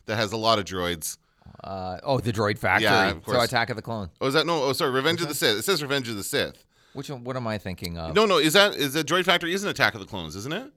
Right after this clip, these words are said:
Speaker 2: Yeah, it's Attack
Speaker 1: Yeah,
Speaker 2: of the Clones.
Speaker 1: so I'm, I'm thinking of the wrong one.
Speaker 2: Oh, okay.
Speaker 1: Um,
Speaker 2: I
Speaker 1: but
Speaker 2: thought,
Speaker 1: the
Speaker 2: I thought
Speaker 1: answer
Speaker 2: that
Speaker 1: is,
Speaker 2: one was saying it.
Speaker 1: the answer is Revenge of the Sith.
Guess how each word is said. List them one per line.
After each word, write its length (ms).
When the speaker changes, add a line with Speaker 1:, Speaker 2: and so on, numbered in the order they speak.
Speaker 2:
Yeah, 60
it's 100
Attack 220
Speaker 1:
Yeah, 180
Speaker 2:
of 60
the 60
Clones. 140
Speaker 1:
so 60
I'm, 220
I'm 240
thinking 220
of 60
the 60
wrong 200
one. 180
Speaker 2:
Oh, 160
okay. 140
Speaker 1:
Um, 220
Speaker 2:
I 60
Speaker 1:
but 60
Speaker 2:
thought, 140
Speaker 1:
the 60
Speaker 2:
I 60
thought 100
Speaker 1:
answer 120
Speaker 2:
that 160
Speaker 1:
is, 40
Speaker 2:
one 140
was 160
saying 260
it. 60
Speaker 1:
the 100
answer 240
is 140
Revenge 240
of 80
the 100
Sith. 280